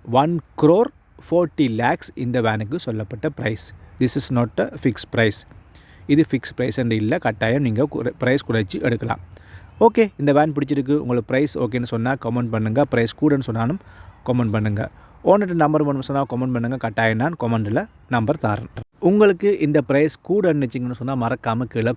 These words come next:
கமெண்ட் பண்ணுங்க. குறைவா நினைக்கிறவங்களும் கமெண்ட் பண்ணுங்க. அல்ல இந்த பிரைஸ் ஓகேன்னு நினைக்கிறவனும் கமெண்ட் பண்ணுங்க.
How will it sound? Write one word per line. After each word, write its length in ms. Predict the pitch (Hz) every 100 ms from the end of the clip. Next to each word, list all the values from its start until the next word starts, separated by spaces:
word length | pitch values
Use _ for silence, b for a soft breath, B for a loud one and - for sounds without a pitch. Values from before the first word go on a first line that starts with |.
| -
கமெண்ட் 240 | 139 139
பண்ணுங்க. 280 | 110 107 107 165 -
குறைவா 240 | 190 214 170
நினைக்கிறவங்களும் 640 | 135 123 131 123 131 196 - b b -
கமெண்ட் 240 | 165 151 113
பண்ணுங்க. 260 | 107 104 95 B B 196
அல்ல 160 | 208
இந்த 100 | 190 165
பிரைஸ் 240 | 202 202 196
ஓகேன்னு 300 | 208 196 175
நினைக்கிறவனும் 480 | 139 127 127 123 131 120
கமெண்ட் 260 | 113 110 104
பண்ணுங்க. 280 | 101 98